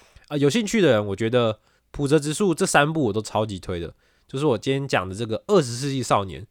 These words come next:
跟他的前一作《Monster》，然后还有他的，呃，《比利蝙蝠》，我觉得蛮好看的啦，但我觉得没有前两作那么精彩，但，但还是蛮好看的。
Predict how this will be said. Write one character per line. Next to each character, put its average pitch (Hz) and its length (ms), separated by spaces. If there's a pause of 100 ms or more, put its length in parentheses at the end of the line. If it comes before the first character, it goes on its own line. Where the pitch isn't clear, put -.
(480)
跟 127 400 (240)
他 139 120
的 131 100
前 104 320
一 113 80
作 120 300
《Monster》， 123 520 (460)
然 95 100
后 113 60
还 120 200
有 131 280
他 135 120
的， 131 460
呃， 120 300 (320)
《比 147 140
利 262 80
蝙 196 160
蝠》， 127 120
我 120 80
觉 120 100
得 131 120
蛮 95 220
好 - 220
看 104 220
的 67 80
啦， - 100 (360)
但 202 120
我 139 80
觉 117 80
得 120 60
没 139 100
有 190 100
前 113 200
两 95 160
作 117 100
那 123 60
么 110 100
精 107 260
彩， - 240
但， 139 200
但 160 160
还 110 180
是 196 120
蛮 143 120
好 110 120
看 - 180
的。 - 80